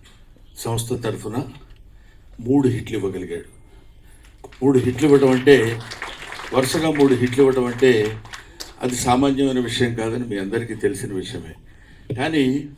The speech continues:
మూడు ఇచ్చాను కదా ఇంక మనకేంటిలే అనే ఫీల్ లేకుండా just like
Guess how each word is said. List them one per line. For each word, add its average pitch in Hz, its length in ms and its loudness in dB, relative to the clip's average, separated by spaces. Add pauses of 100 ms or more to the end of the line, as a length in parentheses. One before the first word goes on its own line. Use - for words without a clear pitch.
(880)
మూడు 143 220 2
ఇచ్చాను 151 280 0
కదా 139 240 4
ఇంక 127 180 -4
మనకేంటిలే 123 840 -2
అనే 123 160 -6
ఫీల్ 120 300 -2
లేకుండా 101 540 -6 (920)
just 160 200 -4
like 151 300 -2